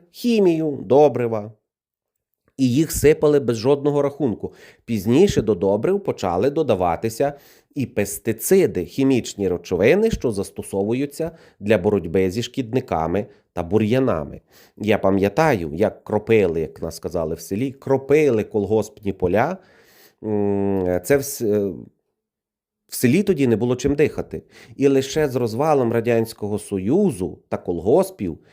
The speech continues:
відновили свою популяцію через припинення хімічної обробки полів багато видів тварин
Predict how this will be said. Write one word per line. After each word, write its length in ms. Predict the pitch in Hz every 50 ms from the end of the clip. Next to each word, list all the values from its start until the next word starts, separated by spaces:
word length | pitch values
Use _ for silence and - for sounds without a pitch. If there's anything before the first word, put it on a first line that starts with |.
| - - _ _ _
відновили 600 | 107 107 123 101 104 120 113 131 156 165 156 143
свою 300 | - - 113 117 120 120
популяцію 800 | 117 - 107 - 104 98 98 110 139 170 180 - - 135 127 117
через 300 | 117 - 110 101 107 -
припинення 680 | - - 113 110 - - 127 139 135 120 107 101 98 95
хімічної 640 | 92 - 104 98 107 104 - - - 104 101 95
обробки 500 | 92 92 87 90 110 107 - - - -
полів 440 | - - 98 95 98 131 165 165 131 - - _ _ _ _
багато 440 | 87 95 104 113 127 123 - 117 101
видів 320 | 107 117 104 87 98 90
тварин 540 | - - 90 90 87 92 104 123 123 120